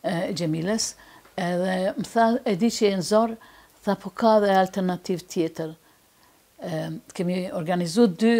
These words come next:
autobus, dhe kemi edhe vetura, që në qoftë se dikush na pengon, atëherë ta mbajmë në Lufç, fshatin Lufç.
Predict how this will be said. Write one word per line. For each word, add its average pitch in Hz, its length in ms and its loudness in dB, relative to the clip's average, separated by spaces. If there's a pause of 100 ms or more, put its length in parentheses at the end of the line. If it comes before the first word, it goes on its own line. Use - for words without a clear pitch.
autobus, 175 760 0 (1080)
dhe 147 240 -10
kemi 180 280 0
edhe 208 160 2
vetura, 208 540 0 (760)
që 185 200 0
në 160 80 -4
qoftë 247 280 0
se 214 200 2
dikush 226 360 -2
na 196 120 -2
pengon, 208 480 2 (400)
atëherë 220 280 -2
ta 202 120 0
mbajmë 190 380 2
në 160 100 -2
Lufç, - 400 -2 (400)
fshatin 185 520 -4
Lufç. - 360 -8